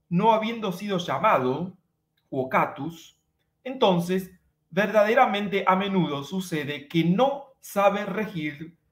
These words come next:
ni el carro ni los caballos, es decir, ni a la iglesia ni a sus súbditos.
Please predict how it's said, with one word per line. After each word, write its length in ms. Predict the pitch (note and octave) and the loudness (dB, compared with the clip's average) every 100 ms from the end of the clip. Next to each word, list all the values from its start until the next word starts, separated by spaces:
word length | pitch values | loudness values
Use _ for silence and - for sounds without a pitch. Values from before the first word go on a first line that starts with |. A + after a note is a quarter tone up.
| _ | _
ni 260 | - A#3 E4 | -2 2 0
el 140 | C4+ | 0
carro 680 | F#3 F3 C#3+ C#3+ C#3+ C#3+ - _ _ | 4 4 4 2 -2 -4 -16 _ _
ni 200 | E3+ A3 | 0 2
los 160 | A3+ - | 4 4
caballos, 680 | D#3+ B2+ A2+ A#2 A#2 A#2 F#3+ | 4 4 2 -4 -6 -8 -6
es 100 | G3 | -6
decir, 440 | G3+ G3+ F#3+ G3 _ _ - | -4 -4 -4 -8 _ _ 0
ni 200 | E3 A3 | 2 6
a 60 | D4 | 6
la 100 | G3+ | 6
iglesia 680 | E3+ F3+ F#3 F#3 F#3 F3 - _ | 6 4 2 -2 -2 -4 -16 _
ni 300 | E3+ F#3+ B3+ | 0 2 4
a 80 | B3+ | 0
sus 160 | G3 F3 | -2 -6
súbditos. 800 | D#3 B2+ C3+ B2+ A#2 A#2 - | -6 -4 -6 -4 -6 -10 -16